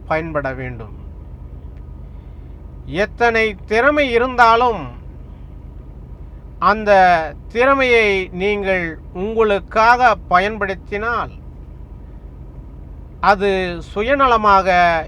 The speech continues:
இருக்கும் என்பதுதான் உண்மை. இந்த உலக நன்மைக்காக உங்களுடைய திறமைகளை பயன்படுத்தினால் அது பொதுநலமாக இருக்கும்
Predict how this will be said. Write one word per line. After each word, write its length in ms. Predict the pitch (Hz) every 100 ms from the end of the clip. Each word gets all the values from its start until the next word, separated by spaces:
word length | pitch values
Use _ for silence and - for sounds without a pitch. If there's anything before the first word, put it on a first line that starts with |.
| 135 170
இருக்கும் 520 | 208 226 - 202 185 180 - 175
என்பதுதான் 680 | 175 170 160 151 143 139 135 - -
உண்மை. 260 | 147 143 135 - - - - - - - - - - - - - - - - - - - - - - - - - - - - 180
இந்த 220 | 214 226 214 202 190 180 185
உலக 260 | 254 294 269
நன்மைக்காக 720 | 233 233 247 233 - 220 214 226 208 160 135 170 190
உங்களுடைய 640 | 214 202 190 185 175 160 -
திறமைகளை 580 | 180 214 220 208 196 175 151 -
பயன்படுத்தினால் 1000 | 160 185 180 170 - 185 180 214 156 117 - - - - - - - - - - - - - 160
அது 180 | 185 175 175 156 147 -
பொதுநலமாக 760 | 190 214 233 208 190 185 175 165 160 156 160
இருக்கும் 480 | 180 - - 165